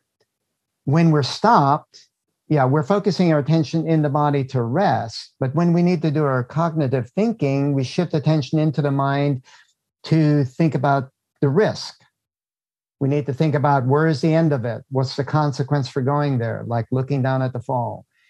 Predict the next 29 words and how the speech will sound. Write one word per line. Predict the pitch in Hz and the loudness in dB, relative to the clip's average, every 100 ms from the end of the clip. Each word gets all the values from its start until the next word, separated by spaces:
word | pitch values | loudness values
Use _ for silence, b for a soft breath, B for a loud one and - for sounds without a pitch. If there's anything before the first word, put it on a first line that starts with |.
| _ _ - | _ _ -4
What's | 135 131 | -4 -2
my | 147 135 | -2 -2
plan? | - 170 165 143 127 | 0 2 2 2 -2
So | - | -2
I | 131 131 | 0 2
increase | 156 147 185 180 175 | 2 2 2 2 4
<laughs> | |
my | 196 | 2
chances | - 185 170 160 156 151 | 2 2 2 2 2 2
of | 139 | 2
arriving | 135 147 160 151 147 143 | 2 2 2 2 2 0
at | 135 135 | -2 0
the | |
next | 131 127 - | 0 0 -4
stop | - 180 208 139 127 | -6 -2 2 2 0
at | 127 | 0
the | 143 | 2
end | 165 202 | 2 2
of | 127 | 2
the | |
risk | 123 123 123 123 - | 0 0 -2 -4 -4
and | 135 | -2
not | 139 139 135 - _ - | 0 0 -2 -6 _ -4
have | 131 113 | -2 -2
the | 120 | -4
fall | 156 147 131 | 0 0 0
manifest | 131 139 131 123 - | 0 -2 -2 -4 -8
itself. | 107 - 90 - - _ B B B B _ _ _ _ _ | -12 -8 -8 -8 -18 _ B B B B _ _ _ _ _
Now, | 156 156 139 123 | 0 2 0 -4